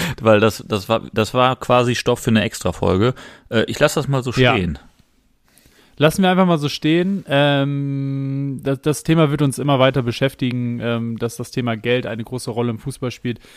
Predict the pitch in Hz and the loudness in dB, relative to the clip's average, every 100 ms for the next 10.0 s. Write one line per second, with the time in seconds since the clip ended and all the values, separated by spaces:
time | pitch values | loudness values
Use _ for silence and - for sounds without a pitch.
0 | - - 117 - 123 117 117 117 117 117 | -20 -12 -8 -2 0 0 -2 -2 -2 -2
1 | 117 120 117 120 110 110 120 - 117 113 | -2 -2 -4 -4 -4 0 0 -2 -6 -4
2 | 113 113 107 120 113 120 117 113 110 117 | -4 -6 -8 -10 -6 -4 -2 -2 -2 -4
3 | - 127 117 104 123 123 120 - - _ | -2 -4 -4 -2 0 0 -2 -8 -20 _
4 | - 117 113 113 110 110 110 113 - 120 | -4 -2 -2 -2 -2 0 0 0 -2 -2
5 | 113 104 117 107 107 120 110 113 110 117 | -2 -2 -6 -6 -4 -4 -4 -4 -2 -2
6 | - 117 110 110 110 110 113 110 110 - | -2 -4 -2 -2 -2 -2 -4 -4 -6 -8
7 | - 165 170 135 123 135 127 113 120 123 | 0 4 4 2 -2 -4 -4 0 0 0
8 | 120 - - _ _ 120 - 143 143 127 | -4 -10 -20 _ _ -6 -4 -4 -4 -6
9 | - 123 - 127 131 - - - 120 | -6 -8 -6 -4 -4 -4 -8 -4 -4